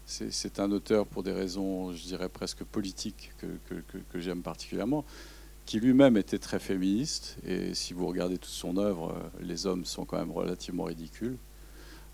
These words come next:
Euh, et c'est, euh, c'est vrai que c'est assez, euh, c'est, c'est, c'est, c'est, c'est très compliqué de, de, de, de, de définir la liberté qu'on va s'octroyer, en fait. Euh, d'abord, le,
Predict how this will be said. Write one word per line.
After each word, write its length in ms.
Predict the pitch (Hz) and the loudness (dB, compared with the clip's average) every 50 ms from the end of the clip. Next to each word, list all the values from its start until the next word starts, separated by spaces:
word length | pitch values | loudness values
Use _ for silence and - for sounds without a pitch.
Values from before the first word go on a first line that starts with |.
| - | -6
Euh, 540 | 90 90 90 92 92 92 - - - 90 90 - - - - - - - - - - - - - - - - - - - - - - - | -4 -2 0 0 0 0 0 0 0 0 -2 -2 -4 -4 -4 -6 -6 -8 -12 -16 -16 -14 -14 -14 -14 -14 -14 -16 -18 -18 -16 -12 -8 -4
et 360 | 95 98 98 95 98 98 92 | -2 0 0 2 2 0 0
c'est, 480 | 87 - - - 92 92 92 92 92 90 | -2 -2 -2 0 2 2 4 4 4 2
euh, 120 | 87 87 - - - 90 - - - - - - - 85 - - - - - | 2 0 -2 -2 -2 -4 -4 -4 -4 -4 -4 -6 -6 -8 -8 -8 -8 -10 -8
c'est 180 | - - - 90 | -8 -6 -6 -4
vrai 180 | 82 92 101 101 | -2 0 0 0
que 60 | - | -2
c'est 200 | - - - - | -4 -4 -2 -2
assez, 600 | 90 - - - 107 104 101 98 95 90 90 87 | -2 -2 -2 0 0 2 2 2 2 2 0 0
euh, 220 | 87 87 87 - - - - - - - - - - - - - - - - - - | -2 -2 -4 -6 -8 -10 -14 -16 -18 -18 -18 -18 -18 -18 -18 -18 -18 -18 -18 -14 -10
c'est, 260 | - - - 120 123 | 0 4 4 6 6
c'est, 200 | - - 139 135 | 8 8 8 8
c'est, 220 | - - 143 135 | 8 8 4 4
c'est, 220 | - - 143 - - | 4 2 0 0 4
c'est 160 | - - 143 | 6 6 6
très 200 | - - 170 160 | 8 8 6 8
compliqué 500 | - 165 143 - - 147 - - 175 160 | 8 4 2 4 0 -2 4 6 6 8
de, 360 | 139 131 123 120 120 117 110 101 | 10 10 10 10 10 8 8 6
de, 400 | 110 110 110 107 104 101 101 98 95 | 6 8 8 10 10 8 8 6 4
de, 160 | 101 107 107 | 4 4 4
de, 500 | 101 104 101 101 101 98 95 95 95 101 | 6 6 8 8 8 6 4 2 0 2
de 120 | 101 110 110 | 4 4 8
définir 440 | 113 139 131 - - 143 147 147 | 8 8 8 6 8 8 10 10
la 100 | 135 113 | 12 10
liberté 500 | 107 110 120 113 131 113 - - - 135 | 10 8 8 6 6 4 6 4 2 2
qu'on 120 | - - 104 | 2 4 4
va 120 | 95 101 | 4 4
s'octroyer, 840 | - - - - - - - - 95 - - - 95 90 90 82 85 85 | 4 2 -2 -4 -6 -4 -2 -2 -2 -2 -2 0 2 2 2 2 0 -4
en 100 | 82 80 | -6 -10
fait. 420 | - - 87 85 - - - - - - - - - - - - - - - - - - - | -8 -6 -8 -6 -6 -10 -14 -14 -16 -18 -20 -20 -20 -18 -18 -18 -18 -18 -18 -18 -18 -10 -4
Euh, 640 | 90 90 90 87 87 87 - - - - - - - - | -2 0 2 2 2 2 2 2 2 2 0 0 -2 0
d'abord, 500 | - 95 104 101 104 123 143 151 131 117 | 4 6 6 10 12 12 12 12 12 10
le, 300 | 104 104 - - - | 8 4 2 0 -4